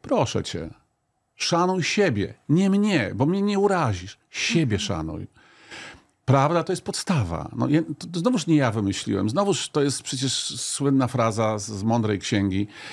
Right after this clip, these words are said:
Speaker 1: e, którą czasami zbyt chętnie odrzucamy,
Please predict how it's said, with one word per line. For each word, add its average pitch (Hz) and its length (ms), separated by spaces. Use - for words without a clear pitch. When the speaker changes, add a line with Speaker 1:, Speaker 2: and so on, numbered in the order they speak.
Speaker 1:
e, 98 380
którą 98 560
czasami 104 320
zbyt 92 200
chętnie 127 420
odrzucamy, 90 840